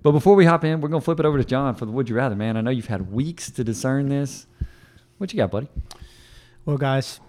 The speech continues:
Speaker 2: just imagine yourself, um, you know, where you like to have breakfast. Maybe it's on, you know, at your tiny house, uh, hot dog sitting on your little deck out there. C C, maybe it's by the pool looking out on the,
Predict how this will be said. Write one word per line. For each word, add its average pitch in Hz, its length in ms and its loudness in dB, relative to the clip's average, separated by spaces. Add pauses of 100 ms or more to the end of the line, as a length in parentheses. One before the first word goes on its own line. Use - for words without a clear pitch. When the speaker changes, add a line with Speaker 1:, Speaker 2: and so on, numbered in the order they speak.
Speaker 2:
just 185 180 -2
imagine 139 380 0
yourself, 127 720 -4 (100)
um, 120 400 -2
you 123 140 -2
know, 123 180 -2
where 170 300 -4
you 151 180 0
like 123 220 -2
to 120 80 -8
have 120 200 -6
breakfast. 120 440 -8
Maybe 135 260 -6
it's 123 140 -10 (160)
on, 131 280 -6
you 139 140 -6
know, 123 140 -6
at 120 120 -10
your 120 80 -16
tiny 127 280 -6
house, 123 520 -8
uh, 120 220 -8
hot 117 240 -8
dog 117 260 -10
sitting - 280 -12
on 120 160 -6
your 120 100 -6
little 120 220 -4
deck 120 320 -6
out 113 220 -8
there. 123 260 -4
C 147 240 -4
C, 139 240 -4
maybe 131 320 -6
it's 123 100 -10
by 123 220 -8
the 127 80 -10
pool 139 340 -6
looking 135 240 -6
out 123 160 -4
on 120 200 -4
the, 117 180 -8